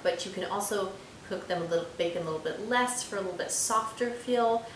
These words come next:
and a little bit longer for more of a crunchy feel. So it's up to you. You kind of decide what works with your oven. So there they are, my very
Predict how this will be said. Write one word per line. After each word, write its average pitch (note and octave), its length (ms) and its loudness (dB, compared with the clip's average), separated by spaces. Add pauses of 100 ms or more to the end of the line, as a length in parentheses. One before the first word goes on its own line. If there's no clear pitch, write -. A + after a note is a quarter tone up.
(120)
and F#3+ 120 0
a F#3+ 40 2
little F3 160 2
bit F3 220 -2
longer F#3+ 380 2
for F3+ 180 -4
more E3+ 160 0
of E3+ 80 2
a - 40 -6
crunchy - 400 -6
feel. - 260 -8
So - 320 -2 (680)
it's - 160 -4
up F3+ 220 2
to F#3+ 100 -4
you. E3 180 -2 (140)
You F#3 120 -6
kind F3+ 180 -2
of E3+ 80 -4
decide E3 380 2 (100)
what D#3+ 200 0
works D#3 280 -2
with - 140 -6
your D3 120 -2
oven. - 220 -2 (920)
So A#3 480 8
there F#3 560 8
they - 320 6
are, G#3+ 360 8 (140)
my F#3+ 260 8
very F#3+ 640 8